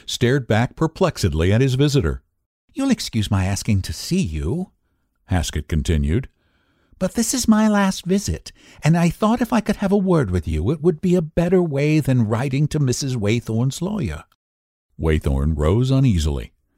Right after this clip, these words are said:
He did not like the French governess either, but that was irrelevant. "I'm not so sure of that," he returned stiffly. "But since you wish it, I will give your message to my wife."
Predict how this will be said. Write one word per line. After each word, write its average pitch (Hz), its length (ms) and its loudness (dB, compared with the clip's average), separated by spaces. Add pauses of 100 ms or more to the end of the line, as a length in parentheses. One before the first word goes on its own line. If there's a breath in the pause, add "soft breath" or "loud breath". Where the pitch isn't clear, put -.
(100)
He 123 120 -6
did 127 160 2
not 135 200 2
like 123 220 2
the 95 100 -2
French - 280 0
governess 90 480 2
either, 85 360 0
but 98 360 0 (120)
that 101 180 -2
was 76 140 -4
irrelevant. 78 600 -2 (800)
"I'm 220 100 4
not 175 180 2
so 95 120 -2
sure 101 320 0
of 65 60 -10
that," 71 340 -10 (500)
he 101 140 0
returned 87 420 0
stiffly. - 520 -6 (380)
"But 80 220 -4
since 95 240 2
you 190 80 4
wish 185 260 0
it, 147 200 0
I 117 240 0
will 151 280 2
give 123 240 0
your 143 180 4
message 104 600 0
to 127 520 -2 (220)
my 214 380 0
wife." 104 500 0